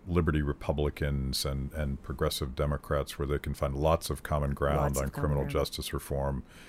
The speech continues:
Speaker 1: in a way that I would consider very constitutionally conservative,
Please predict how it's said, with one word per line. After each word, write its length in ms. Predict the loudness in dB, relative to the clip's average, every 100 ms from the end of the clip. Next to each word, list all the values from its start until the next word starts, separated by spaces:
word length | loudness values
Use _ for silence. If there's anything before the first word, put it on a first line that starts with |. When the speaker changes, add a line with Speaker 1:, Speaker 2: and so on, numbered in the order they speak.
| -14 0
Speaker 1:
in 120 | 4
a 40 |
way 220 | 8 10 10
that 140 | 8
I 100 | 8
would 240 | 6 4
consider 400 | 2 2 2 2
very 540 | 4 4 6 4 4 -2 -8
constitutionally 720 | -4 0 0 -2 -2 0 0
conservative, 840 | 0 -2 2 2 4 2 2 -4